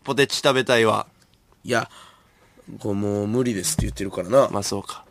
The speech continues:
Speaker 2: うん、
Speaker 1: まあ、
Speaker 2: 団子。
Speaker 1: もう、団子と串か。まあ、まあ、もし、
Speaker 2: 団子。
Speaker 1: もしいけたらな、もう一個ぐらい聞きたいけど。
Speaker 2: 確かにね。もし、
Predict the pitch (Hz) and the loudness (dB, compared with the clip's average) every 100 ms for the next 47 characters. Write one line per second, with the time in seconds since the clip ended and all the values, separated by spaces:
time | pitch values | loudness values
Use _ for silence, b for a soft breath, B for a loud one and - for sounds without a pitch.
0 | _ - 98 92 - - 104 110 107 98 | _ -16 -14 -12 -12 -8 -2 0 0 -2
1 | 98 - - - - - - 127 110 98 | -4 -6 -14 -14 -16 -18 -8 -8 -6 -6
2 | 98 101 110 - 107 - 147 139 147 131 | -6 -8 -10 -8 -6 -4 0 0 0 0
3 | - - - - - B B B B B | -2 -2 -2 -4 -8 B B B B B
4 | B - - 135 139 120 120 131 123 117 | B -6 -4 0 2 4 4 4 2 0
5 | - 113 104 - - 98 98 - - 107 | 2 2 2 0 -6 -4 -2 -6 -6 -8
6 | - 65 107 143 - - 190 202 120 | -8 -8 -10 -10 -14 2 6 6 4